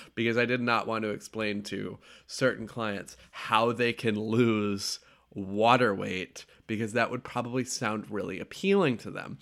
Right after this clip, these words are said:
Now, I wanna talk about this as well, because I, I guess we'll, we'll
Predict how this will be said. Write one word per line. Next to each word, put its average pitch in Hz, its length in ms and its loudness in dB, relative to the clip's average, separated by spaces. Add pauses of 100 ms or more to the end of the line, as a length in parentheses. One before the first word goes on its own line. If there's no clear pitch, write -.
(160)
Now, 110 220 -6
I 110 80 -4
wanna 120 540 0
talk - 340 -2
about 107 300 -2
this 101 180 -6
as 101 220 -10
well, 98 340 -4
because 98 580 -10 (640)
I, 127 380 0
I 131 80 6
guess 139 300 2
we'll, 139 340 0
we'll 120 240 -2